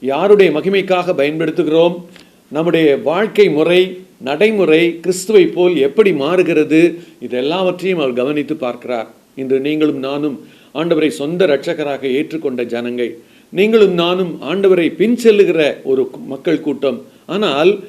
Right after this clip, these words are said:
நம்மிடத்தில் இன்று ஆண்டவர் கனி தேடி வருவாரானால், இன்று நம்மை நோக்கி அவர் வருவாரானால், நாமும் அவர்களைப் போல ஒரு இலை தோற்றம்,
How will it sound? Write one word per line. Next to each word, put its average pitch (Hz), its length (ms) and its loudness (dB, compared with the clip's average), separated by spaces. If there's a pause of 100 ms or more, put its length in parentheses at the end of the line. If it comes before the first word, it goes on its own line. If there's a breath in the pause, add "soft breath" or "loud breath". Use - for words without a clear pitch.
(140 loud breath)
நம்மிடத்தில் 190 540 2
இன்று 165 300 0
ஆண்டவர் 170 420 -2
கனி 156 280 -4
தேடி 170 280 2
வருவாரானால், 127 800 0 (640 soft breath)
இன்று 233 380 2
நம்மை 165 320 0
நோக்கி 214 300 4
அவர் 175 200 2
வருவாரானால், 139 760 0 (340 soft breath)
நாமும் 196 440 0
அவர்களைப் 185 480 4
போல 143 480 0 (280 soft breath)
ஒரு 160 480 4
இலை 220 340 6
தோற்றம், 131 480 0